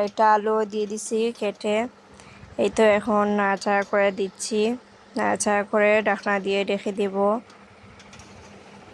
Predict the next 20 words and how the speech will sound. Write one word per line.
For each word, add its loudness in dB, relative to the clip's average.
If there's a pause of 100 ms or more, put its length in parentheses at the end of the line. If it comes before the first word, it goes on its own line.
(440)
আপনারা 2 (120)
আমার 2 (100)
ভিডিওটি -2 (140)
না 0 (100)
টেনে -2 (140)
সম্পূর্ণ -2 (180)
ভিডিওটি -4 (120)
দেখবেন। -2 (1300)
আর 2
আমার 2 (100)
ভিডিওটি -2 (140)
আপনাদের -2 (100)
কেমন 0 (100)
লাগে -2 (200)
কমেন্ট 0
বক্সে -2
কমেন্ট 0
করে 2 (100)
জানাবেন। 0 (340)
কে 2